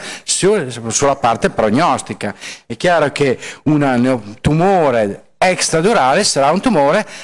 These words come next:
a partenza dalle vertebre esterne che vanno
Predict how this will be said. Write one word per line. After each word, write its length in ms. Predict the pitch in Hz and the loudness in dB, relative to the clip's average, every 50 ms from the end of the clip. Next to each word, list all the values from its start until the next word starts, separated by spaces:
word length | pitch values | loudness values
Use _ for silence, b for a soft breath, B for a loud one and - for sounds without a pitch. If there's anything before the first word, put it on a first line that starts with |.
| B | B
a 140 | B 165 175 | B -2 0
partenza 760 | - - 269 254 240 - - 131 127 139 165 - - 190 127 | 0 0 0 0 0 0 0 2 2 2 0 0 0 0 0
dalle 360 | 101 98 110 104 95 101 107 113 | 0 0 0 2 2 2 2 2
vertebre 840 | 135 208 247 202 156 131 113 - 131 120 107 113 113 104 - B B B B B B B | 2 2 2 2 2 0 -2 -2 -2 0 2 2 0 0 -2 B B B B B B B
esterne 760 | 147 139 135 - - 185 160 143 139 139 139 160 202 226 - B B B B B | -2 0 0 0 2 2 4 4 4 2 2 2 0 -2 -4 B B B B B
che 140 | - 175 | -2 0
vanno 580 | 151 143 151 139 131 127 131 147 170 214 220 | 2 2 2 2 2 2 2 2 2 0 0